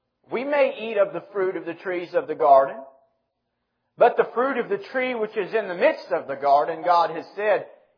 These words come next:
"You shall not eat it, nor shall you touch it, lest you die."' Then the serpent said to the woman, 'You will not surely die, for God knows that in the day that you eat of it, your eyes will be opened.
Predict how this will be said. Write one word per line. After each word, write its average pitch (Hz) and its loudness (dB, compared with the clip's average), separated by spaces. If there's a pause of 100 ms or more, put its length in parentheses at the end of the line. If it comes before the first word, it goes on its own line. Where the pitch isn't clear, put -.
"You 160 -14
shall 160 -2
not 160 -2
eat 208 -4
it, - -10
nor 151 -2
shall 156 0
you 143 -8
touch 214 4
it, 120 -8
lest 151 -2
you 139 -18
die."' 131 0 (1300)
Then 285 6
the 302 0
serpent 262 4
said 285 4
to 262 0
the 220 4
woman, 220 2
'You 330 -6
will 285 4
not 190 4
surely 190 2
die, 180 6
for 190 -6
God 226 6
knows 214 4
that 208 2
in 220 0
the 196 -4
day 233 4
that 214 -4
you 202 -6
eat 269 -2
of 175 2
it, 233 0
your 233 4
eyes 262 8
will 160 -4
be 135 -6
opened. 113 -4